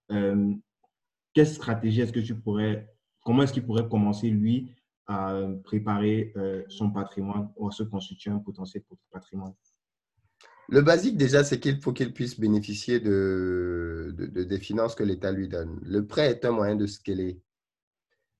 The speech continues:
Speaker 2: Euh, la première chose que moi, je conseillerais à cette personne-là, c'est de pouvoir faire de l'immobilier,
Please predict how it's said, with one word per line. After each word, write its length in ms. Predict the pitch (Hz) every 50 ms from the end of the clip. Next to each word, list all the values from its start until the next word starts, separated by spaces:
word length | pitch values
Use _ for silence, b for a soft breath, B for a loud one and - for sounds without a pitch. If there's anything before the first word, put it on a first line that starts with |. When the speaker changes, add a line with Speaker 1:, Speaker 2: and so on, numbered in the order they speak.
| _ _ -
Speaker 2:
Euh, 220 | 90 92 90 90
la 140 | 87 95 95
première 180 | - - 120 151
chose 140 | - 135 135
que 80 | 131
moi, 80 | 120 113
je 100 | 104 104
conseillerais 420 | 101 98 95 92 - 90 92 104
à 40 | 101
cette 180 | 104 110 101 -
personne-là, 380 | 95 90 - 107 107 101 98
c'est 120 | 104 107 98
de 60 | 95
pouvoir 380 | - - 90 98 104 110 107
faire 400 | - - 101 98 98 98 98 101 - _ _ _ _ _ _ -
de 120 | 90 92
l'immobilier, 640 | 90 90 90 90 85 85 87 82 85 87 101 120